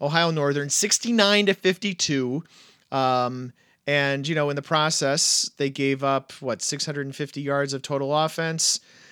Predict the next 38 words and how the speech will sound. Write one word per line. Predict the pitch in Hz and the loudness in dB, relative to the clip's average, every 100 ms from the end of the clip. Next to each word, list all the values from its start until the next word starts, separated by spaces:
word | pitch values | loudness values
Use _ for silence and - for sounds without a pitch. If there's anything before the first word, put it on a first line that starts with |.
| - - | -18 -6
And, | 127 123 123 120 120 123 123 131 | 0 2 2 0 -4 -6 -6 -6
um, | 120 120 113 110 110 107 98 - | -2 0 0 -2 -2 -4 -8 -6
you | 123 | -2
know, | 117 110 104 _ _ - - | 0 0 -4 _ _ -6 2
I | 131 | 2
get, | 156 151 - - | 2 -2 -8 -14
you | 110 | 0
know, | 127 131 131 - _ - | 4 4 4 -4 _ 4
credit | 170 175 180 | 8 8 8
to | 190 | 4
the | 170 | 6
Heidelberg | 175 180 175 160 - | 8 8 8 4 6
offense | 208 214 202 208 - - _ - - _ | 6 6 2 2 0 -2 _ -20 -20 _
because | 139 139 143 135 131 127 - - - _ _ _ - - | -6 2 4 4 2 2 2 0 -4 _ _ _ -12 2
they, | 139 131 131 127 127 120 - | 4 6 6 4 2 0 -2
uh, | 123 117 117 | -2 0 0
struck | 120 - 160 - | 0 4 4 4
quickly. | - 202 208 190 185 - | 2 2 6 4 4 0
Literally, | - 165 190 196 190 190 | -2 2 6 6 6 6
they | 165 | 4
didn't | 151 160 | 2 2
have | 160 143 | 2 2
a | |
single | - 165 151 | 0 -2 0
possession | 151 143 143 - 143 | 2 4 4 4 2
all | 143 | 2
day | 143 151 151 | 6 6 6
where | 139 135 | 6 4
they | 131 | 4
held | 147 | 2
the | 143 | 2
ball | 139 135 | 4 4
for | 131 | 4
more | 135 131 | 2 2
than | 127 127 | 2 0
two | 151 143 | 2 4
oh | 139 | 6
eight, | 143 139 | 6 4